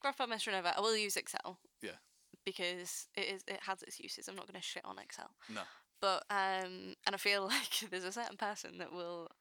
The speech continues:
Speaker 1: have strong words with you in particular 'cause it'll see you after this.
Speaker 2: <laughs> Just
Speaker 1: If he ever hears this.
Speaker 2: Yeah, yeah.
Speaker 1: <laughs>
Speaker 2: And I'm not sh-,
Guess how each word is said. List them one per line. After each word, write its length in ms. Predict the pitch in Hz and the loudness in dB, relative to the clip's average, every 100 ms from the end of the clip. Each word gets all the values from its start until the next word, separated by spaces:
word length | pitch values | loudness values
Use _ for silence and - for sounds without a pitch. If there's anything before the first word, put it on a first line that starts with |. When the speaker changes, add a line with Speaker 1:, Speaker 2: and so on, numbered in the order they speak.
| _ - | _ -12
Speaker 1:
have 160 | 190 | -6
strong 280 | - 202 190 | 0 2 2
words 240 | 175 170 175 | 2 2 0
with 120 | 170 | -6
you 440 | 175 156 - 180 - | -4 -4 -4 -10 -8
in 120 | - | -10
particular 380 | 170 - - 196 | -8 -8 -8 -10
'cause 160 | - 175 | -10 -10
it'll 100 | - | -8
see 240 | - 175 - | -6 -6 -8
you 180 | 180 190 - _ _ - | -14 -16 -20 _ _ -8
after 200 | - - | -6 -6
this. 240 | - 185 - | -12 -6 2
Speaker 2:
<laughs> 680 | 151 - 180 - 147 156 135 | 4 4 2 2 -2 -2 6
Just 160 | 240 | 6
Speaker 1:
If 60 | - | 6
he 100 | 196 | 4
ever 120 | 170 | 4
hears 260 | 180 156 - | 2 0 0
this. 180 | - - | -2 4
Speaker 2:
Yeah, 440 | 277 240 294 277 - - | 8 8 8 6 4 0
yeah. 80 | 233 | 0
Speaker 1:
<laughs> 540 | 311 - - - - - | 0 0 -4 -4 -2 2
Speaker 2:
And 80 | 135 | 4
I'm 80 | 151 | 8
not 160 | 160 | 8
sh-, 120 | - | 6